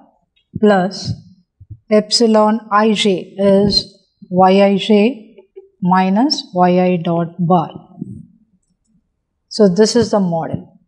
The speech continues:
Now partitioning the sum of squares. This is done by considering this Y double dot bar to L H S, shifting this, we get Y I J minus Y double dot bar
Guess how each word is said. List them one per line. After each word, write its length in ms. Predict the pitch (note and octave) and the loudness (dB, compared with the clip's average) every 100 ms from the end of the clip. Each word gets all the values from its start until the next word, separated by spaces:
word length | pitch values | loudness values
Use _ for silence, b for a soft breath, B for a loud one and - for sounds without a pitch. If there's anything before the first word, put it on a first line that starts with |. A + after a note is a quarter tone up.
| _ | _
Now 280 | A#3 C#4+ - | 0 0 0
partitioning 1000 | G#3+ G#3+ A#3 C#4 - A#3+ A3 A3+ - _ _ | -2 -2 -4 -8 -4 -2 -4 -6 -10 _ _
the 180 | F#3 F#3+ | -4 -4
sum 300 | F#3 G#3 G3 | -2 -4 -2
of 160 | F#3+ F#3+ | -4 -6
squares. 600 | - F3 C#3+ - - - _ _ _ _ _ _ _ _ - - | -10 -12 -12 -16 -20 -20 _ _ _ _ _ _ _ _ -20 -4
This 160 | C#4 | 0
is 160 | D#4 D4 | 0 0
done 420 | - G#3 F3+ A#3 - _ _ F3+ | 0 -2 -2 -8 -14 _ _ -6
by 360 | F3+ F#3 E3 F#3 - - - _ _ - - - - - _ _ _ - - - | -2 0 -2 -10 -16 -20 -20 _ _ -20 -18 -14 -12 -14 _ _ _ -20 -12 -4
considering 720 | A#3+ B3+ C4 A3 F#3 G#3 - _ - - - | 2 2 2 0 0 -4 -10 _ -20 -20 -8
this 320 | - C4 - - | 0 0 0 -4
Y 220 | G#3 G#3+ | 0 2
double 340 | A#3+ A#3 A3+ A#3 | 2 0 2 2
dot 200 | A3+ A3+ - G3+ E3+ | 2 0 -4 -8 -2
bar 360 | F#3+ E3 G#3 - _ | 0 0 -6 -14 _
to 100 | A3 F3+ F3+ | -6 0 2
L 140 | F#3 | 2
H 200 | G3 G3 | 0 -2
S, 340 | F#3 G#3 - - _ | -4 -4 -10 -16 _
shifting 460 | - A#3 - A3+ | -4 -4 0 -2
this, 380 | E3+ G3 C4 - - _ G3+ | -2 -4 -6 -12 -16 _ -2
we 160 | F#3+ | 0
get 380 | F3 F3+ G3 - - | 2 0 -2 -12 -2
Y 220 | G3 G3+ | 0 2
I 120 | G3+ | 0
J 240 | G3 A#3 B3+ | 0 0 0
minus 440 | G3 F#3 F#3+ A3+ | 0 0 -2 -2
Y 220 | F#3+ G3 | 0 0
double 320 | F#3 F3 F3 D#3 | 0 -2 -4 -2
dot 280 | D3+ D3 | -4 -4
bar 180 | D#3+ B3+ | 0 0